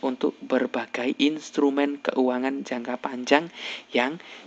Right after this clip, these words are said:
bisa diperjualbelikan, baik dalam bentuk uang ataupun modal sendiri.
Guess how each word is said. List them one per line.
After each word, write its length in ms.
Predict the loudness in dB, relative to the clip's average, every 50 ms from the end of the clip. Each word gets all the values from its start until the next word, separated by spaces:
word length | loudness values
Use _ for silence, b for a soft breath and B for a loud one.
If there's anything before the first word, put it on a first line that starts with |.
| B
bisa 560 | -4 -4 -2 -2 -4 -4 -4 -4 -4 -4 -6 -8
diperjualbelikan, 1700 | -8 -6 -4 -4 -4 0 2 2 2 2 0 -2 -2 0 0 2 2 0 0 -2 -2 -4 -4 -4 -4 -4 -4 -4 -4 -4 -4 -8 -16 -20 -20 _ -10 -6
baik 400 | -4 -2 0 2 0 0 0 -2
dalam 220 | -4 -4 -4 -4
bentuk 200 | -4 -2 -2 0
uang 340 | 2 4 4 4 4 0 -4 -8 B B B B B B
ataupun 680 | -6 -4 -4 -6 -8 -6 2 6 6 6 6 2 -6
modal 320 | -6 -4 -4 -2 -4 -4 -2
sendiri. 400 | -2 2 4 4 4 4 2